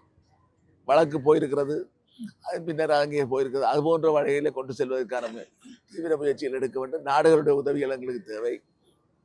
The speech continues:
ஏற்கனவே நாங்கள் பல தடவைகள் ஐநா மனித உரிமை ஆணையாளரை ஜெனீவாவிலும் சந்தித்து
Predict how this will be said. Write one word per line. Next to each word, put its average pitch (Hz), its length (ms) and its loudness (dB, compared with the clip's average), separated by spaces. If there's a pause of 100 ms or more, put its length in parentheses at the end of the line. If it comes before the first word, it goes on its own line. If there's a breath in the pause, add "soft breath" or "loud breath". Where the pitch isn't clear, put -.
(720)
ஏற்கனவே 175 500 4
நாங்கள் 156 260 2
பல 156 180 6
தடவைகள் 151 420 4 (1040)
ஐநா 175 260 4 (120)
மனித 156 200 0 (100)
உரிமை 151 300 0
ஆணையாளரை 147 480 2 (1500 soft breath)
ஜெனீவாவிலும் 160 680 4 (2250)
சந்தித்து 185 460 4